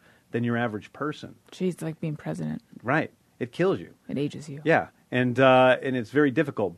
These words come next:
Speaker 1: But at the end of the road, like, you have pieces of art that you feel proud about because they're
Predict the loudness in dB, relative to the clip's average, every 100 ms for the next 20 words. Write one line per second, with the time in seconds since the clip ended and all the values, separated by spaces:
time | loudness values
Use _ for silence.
0 | _ 6 6 6 0 _ _ -6 -6 -2
1 | -4 0 0 2 2 0 2 2 2 0
2 | -4 -4 -6 -6 -10 -8 -10 -4 -2 -2
3 | -4 -8 -8 -6 -6 -2 0 0 0 -6
4 | -8 -10 -8 -8 -10 -10